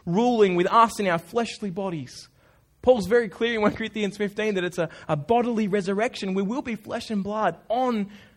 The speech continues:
a new creation, a new earth. What's on view here isn't some moment where the Christians will disappear for seven years, but it's the moment of the King's arrival. The dead will rise first,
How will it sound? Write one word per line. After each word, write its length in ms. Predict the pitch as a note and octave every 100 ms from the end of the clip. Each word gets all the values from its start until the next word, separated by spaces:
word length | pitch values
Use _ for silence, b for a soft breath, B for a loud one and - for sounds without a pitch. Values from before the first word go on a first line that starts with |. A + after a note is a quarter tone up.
| B _ _ -
a 60 |
new 200 | F3+ G3
creation, 480 | A3 G#3+ F#3 D#3+ D#3+
a 80 | C#3
new 300 | D#3+ G3 G#3
earth. 540 | F#3 C#3+ A#2 - - _ _ _ _ _ _ _ _ _ _ _ _ _ _ _ _ _ _ _ _ _ _ _ _ _ _ _ _ - b b b b _ _
What's 240 | E3+ G3+
on 160 | G3+ G3+
view 140 | F#3+
here 180 | F3+ F#3
isn't 220 | G#3 G#3+
some 280 | - G#3+ G3
moment 360 | F#3+ G#3 G3+ G3
where 160 | F3
the 80 | D#3+
Christians 360 | D3+ G#3 G#3+ G3+
will 60 |
disappear 540 | F3 F#3+ G#3 - G#3 G3+
for 80 | F3+
seven 340 | F#3 F#3 F#3
years, 420 | D3 C3 C3 - - b b b b b b -
but 120 | D#3
it's 100 | D3+
the 100 | E3
moment 300 | E3 F#3 F3+
of 60 |
the 80 | D3
King's 280 | C#3+ F3 D3+
arrival. 440 | C#3 C3 A#2 G#2 G2 _ _ _ _ b b
The 80 | D3
dead 340 | B2 G3+ F#3 - B B
will 140 | D3 D3
rise 460 | D#3+ F3 F3 E3
first, 480 | - E3+ E3 E3 -